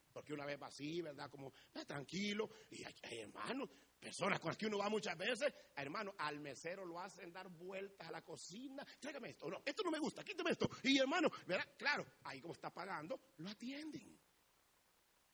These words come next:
Y lo que usted quiera y lo que usted consuma, se lo dan. ¿Por qué? Porque usted está pagando.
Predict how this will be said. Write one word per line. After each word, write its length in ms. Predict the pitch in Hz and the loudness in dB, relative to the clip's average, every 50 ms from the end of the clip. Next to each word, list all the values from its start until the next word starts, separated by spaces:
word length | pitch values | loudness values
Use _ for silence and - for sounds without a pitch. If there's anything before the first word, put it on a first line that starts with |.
| _ _ _ _ _ _ | _ _ _ _ _ _
Y 140 | - 160 170 | -2 0 0
lo 100 | 170 - | 0 2
que 100 | - 170 | 0 -4
usted 220 | - - 208 202 | -2 0 -2 -2
quiera 360 | - 226 240 233 240 240 277 - | 0 0 0 0 2 0 -2 -2
y 80 | - 165 | -2 -2
lo 100 | 156 147 | -2 -2
que 100 | - 143 | -2 -4
usted 160 | - 220 220 | -4 -4 -2
consuma, 460 | - 226 190 - - 262 339 339 403 453 - - - - - _ _ | 0 -2 -2 0 0 0 0 0 0 -2 -4 -12 -20 -20 -20 _ _
se 160 | - - 220 214 | -4 -2 -2 -2
lo 140 | 220 190 | -2 -2
dan. 420 | 196 226 254 302 320 311 233 147 123 - - - _ _ _ _ _ _ _ _ _ _ _ _ _ _ _ _ _ _ _ _ - | -2 -2 -2 -2 -2 -2 -4 -6 -8 -10 -16 -20 _ _ _ _ _ _ _ _ _ _ _ _ _ _ _ _ _ _ _ _ -2
¿Por 220 | 208 240 262 - | -2 -2 -2 -2
qué? 380 | - 262 330 392 392 330 196 - - _ _ _ _ _ _ _ _ _ _ _ - | -2 0 0 0 0 -2 -4 -6 -12 _ _ _ _ _ _ _ _ _ _ _ -2
Porque 260 | - - - - 175 | -2 -2 0 0 -4
usted 220 | - - - 139 120 | -4 -4 -6 -8 -8
está 220 | - - 127 117 | -6 -8 -12 -10
pagando. 640 | - - 113 113 113 113 165 233 226 170 - 90 | -8 -8 -8 -6 -4 0 0 0 0 0 -2 -4